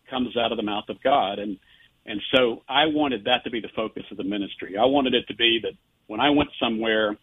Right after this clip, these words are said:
and they heard me proclaim the word and only the word, that they didn't leave that day or that night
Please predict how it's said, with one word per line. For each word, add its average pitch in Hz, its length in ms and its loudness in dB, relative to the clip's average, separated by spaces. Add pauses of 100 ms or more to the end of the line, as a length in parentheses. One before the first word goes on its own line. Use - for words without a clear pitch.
(220)
and 101 140 -8
they 117 120 2
heard 127 260 0
me 110 120 -2
proclaim 131 600 -2
the 131 80 -2
word 107 600 -2
and 98 80 -6
only 151 260 0
the 101 100 -4
word, 98 420 -4 (440)
that 113 160 -6
they 117 100 4
didn't 151 300 2
leave 139 360 0
that 113 220 -4 (120)
day 117 300 -6
or 107 80 -10
that 113 220 -10
night 113 320 -4